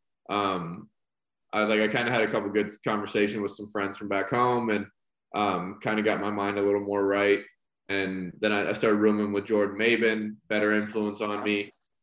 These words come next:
And that's where, like, I started taking my supplements. I said, "Oh, I was taking at the time was fish oils and amino acids," but started taking that again. Uh, I, I had a teammate in Vince Brown where we'd go do some extra lifts.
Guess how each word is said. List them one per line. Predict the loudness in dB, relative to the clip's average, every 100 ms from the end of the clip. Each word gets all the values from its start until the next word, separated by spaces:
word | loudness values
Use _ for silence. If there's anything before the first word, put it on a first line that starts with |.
| _
And | -4 0
that's | 0 2
where, | 4 6
like, | 4 2 -2 -12 _ _ -6
I | -4
started | 0 -2 2
taking | 0 0
my | -4
supplements. | -2 -2 -2 -2 -4 -2
I | -2
said, | -2 0
"Oh, | 2 4
I | 4
was | 2
taking | 0 0
at | -4
the | -6 -6
time | -4
was | -8
fish | 0 0 2
oils | 2 2 -2
and | -6
amino | -4 -2 2
acids," | 0 2 0 0
but | -2 -2 -6 _ _ _ _ _
started | 0 2
taking | 2 2 2
that | 2
again. | 2 2 2 0 -2 -10 -18 -4
Uh, | 0 2 2 0 -2
I, | -4 -6 -14 _ -4
I | 0
had | 2
a | 2
teammate | 0 -2 2 2 0 -6
in | -8 -4
Vince | -2 -2 -2
Brown | 0 2 2 2
where | 2
we'd | 2 2
go | 2 0
do | -4
some | -6 -4
extra | -4 -2 -2 2
lifts. | 4 4 2 -8